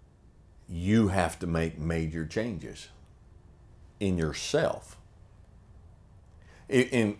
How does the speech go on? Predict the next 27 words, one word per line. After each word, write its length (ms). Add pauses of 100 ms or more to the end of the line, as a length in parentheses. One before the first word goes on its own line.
(100)
well, 400
let's 280 (180)
just 280
take 180
a 40
step 300
back 220
before 320
that. 200
You 160
get 240
married. 500 (1500)
You 440
get 320
married, 420
you 180
married 460
someone. 320
That 180
is 180
a 100
major, 720
major 500
change 460
to 60
your 160
existence. 640